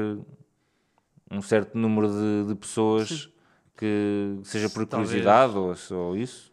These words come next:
Speaker 2: Sim, pode vir a tornar-se mais difícil encontrar, eh, os materiais, mas
Speaker 1: Pois, se isso acontecer, depois só mesmo que se, depois vai, vai ser um nicho ainda mais fechado, não é? Enquanto que hoje em dia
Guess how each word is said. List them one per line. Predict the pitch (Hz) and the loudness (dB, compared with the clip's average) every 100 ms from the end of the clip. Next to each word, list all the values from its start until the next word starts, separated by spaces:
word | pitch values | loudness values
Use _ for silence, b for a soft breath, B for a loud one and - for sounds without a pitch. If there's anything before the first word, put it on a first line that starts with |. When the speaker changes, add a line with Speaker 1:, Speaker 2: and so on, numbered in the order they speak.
| _ | _
Speaker 2:
Sim, | - 151 160 _ _ _ _ _ _ | -20 -18 -18 _ _ _ _ _ _
pode | - 113 | -10 -10
vir | 104 117 | -8 -6
a | 117 | -6
tornar-se | 113 120 120 117 131 | -6 -8 -8 -8 -8
mais | 123 113 | -6 -6
difícil | 120 110 117 - 123 | -8 -10 -14 -12 -10
encontrar, | 123 113 120 120 120 117 | -10 -8 -10 -4 -4 -4
eh, | 117 117 113 110 _ _ _ | -6 -12 -16 -20 _ _ _
os | - 123 110 | -18 -16 -12
materiais, | 123 120 120 120 120 147 208 - | -10 -10 -8 -6 -6 -6 -12 -16
mas | 339 294 - _ _ _ _ _ _ _ _ _ _ _ _ | -16 -16 -18 _ _ _ _ _ _ _ _ _ _ _ _
Speaker 1:
Pois, | - 110 101 87 101 90 90 | -4 -2 -4 -8 -14 -12 -12
se | 92 110 | -10 -4
isso | 120 | -2
acontecer, | 117 120 135 | 0 2 0
depois | 120 139 | 0 -2
só | 127 135 | 0 0
mesmo | 127 135 | 0 -2
que | 127 - | -6 -12
se, | - - | -20 -16
depois | 107 107 | -6 -2
vai, | 113 123 - | 4 2 2
vai | 127 127 | 4 4
ser | - 135 | 4 2
um | 127 | 2
nicho | 131 139 135 | 2 2 0
ainda | 135 139 | 0 0
mais | 135 139 143 | 2 0 0
fechado, | - 139 123 110 | -2 4 4 4
não | 101 | -2
é? | 101 113 | -2 -2
Enquanto | 110 117 110 | 0 0 -2
que | - 113 | -4 -4
hoje | 113 113 107 | 0 0 0
em | 113 | 0
dia | 117 107 | 4 2